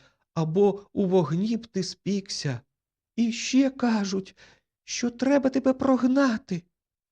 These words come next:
Тільки не кажи, що це я тобі розповіла, мій брате Чань Цзяо Чань».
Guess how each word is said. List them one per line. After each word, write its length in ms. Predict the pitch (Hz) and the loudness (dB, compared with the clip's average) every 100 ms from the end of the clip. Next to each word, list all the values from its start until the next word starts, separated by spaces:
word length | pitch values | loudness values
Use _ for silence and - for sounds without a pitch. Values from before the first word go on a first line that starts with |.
| _ | _
Тільки 420 | - 208 214 226 | -4 -4 0 0
не 100 | 226 | 0
кажи, 540 | 226 254 233 240 226 233 - _ | -2 -2 0 2 0 -2 -20 _
що 160 | - - | -6 -4
це 200 | - 233 | 0 2
я 200 | 226 214 | 2 2
тобі 420 | 220 180 202 190 _ _ 226 | 0 0 0 -2 _ _ -2
розповіла, 840 | 220 - 226 214 220 208 196 175 _ - | -2 0 -2 2 2 2 2 0 _ -2
мій 140 | 196 | 0
брате 460 | 175 202 180 196 190 - - | 2 2 2 0 -2 -6 -4
Чань 340 | 226 208 196 | 0 0 0
Цзяо 320 | 190 196 196 | 0 0 0
Чань». 440 | 196 214 175 160 | -2 0 0 -2